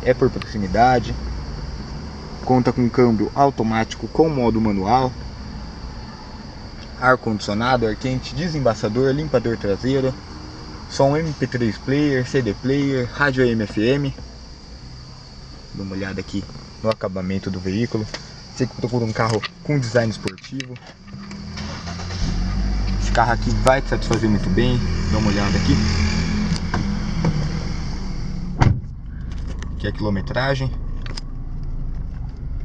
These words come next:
Conta com direção hidráulica, airbags frontais para o motorista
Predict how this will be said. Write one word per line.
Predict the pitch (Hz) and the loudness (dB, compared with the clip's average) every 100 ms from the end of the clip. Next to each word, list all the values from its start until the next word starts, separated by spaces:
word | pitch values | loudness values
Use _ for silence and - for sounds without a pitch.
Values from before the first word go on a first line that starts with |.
| - - - | -4 -6 -6
Conta | 113 107 104 | -2 0 0
com | 107 | 0
direção | 107 151 - 101 | 2 0 2 0
hidráulica, | 82 98 120 117 113 - | 2 4 6 6 4 2
airbags | - 135 120 113 113 - | 6 6 6 4 4 0
frontais | 113 110 104 104 98 | 0 0 2 2 4
para | 110 | 2
o | 110 | 2
motorista | 104 110 127 139 123 | 0 2 0 2 0